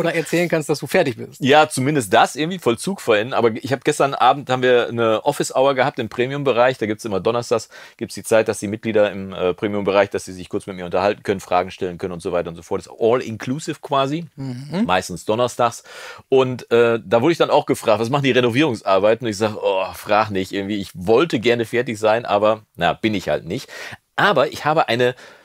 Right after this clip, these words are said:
Speaker 2: eine audiophile Erkenntnis rausgezogen aus dem ganzen Ding, die mir tatsächlich, während man so in seinem meditativen Tun drin ist, so langsam gekommen ist. Denn ich, ich konnte eine Parallele ziehen zwischen dem, was ich da in meinem Flur renoviere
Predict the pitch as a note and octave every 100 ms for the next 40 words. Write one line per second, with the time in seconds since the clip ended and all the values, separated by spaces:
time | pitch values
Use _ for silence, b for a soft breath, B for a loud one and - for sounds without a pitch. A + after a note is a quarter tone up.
0 | B _ - C3 C#3 B2 D#3+ D#3+ - D#3+
1 | - - - A3 - G#2 F2 D#2+ F2 -
2 | F#2 - G2 F#2 G2 F#2+ - G2 F#2+ F#2+
3 | - G2+ G#2 A#2 E3 B2+ B2+ E3 E3 D#3
4 | C3+ - D#3 - G3+ - - - G2+ A#2+
5 | F3 F#3+ F#3 C3 D3 D3+ C#3 C#3 - C3+
6 | F3 F3+ E3+ C#3+ A#2 B2 B2 C3 C#3+ B2+
7 | A#2 - B2+ A#2+ - D3+ F3 B2 A2 B2
8 | C3+ D#3+ - - G#2+ A#2+ A2+ D3+ D#3 C3
9 | B2 - D3+ C3+ D3+ E3 B B B A2
10 | C#3+ A#2 - - - G3+ F#3 C#3 D3 C3
11 | B2 D3 A#3 D#3 - A#2+ D#3+ G3 C#3 B2+
12 | A#2+ C3 C3+ C3 B2 C3 A2+ A2 G#2+ -
13 | C#3+ E3+ C#3 A2+ A2 G2+ C#3 E3+ B2+ F3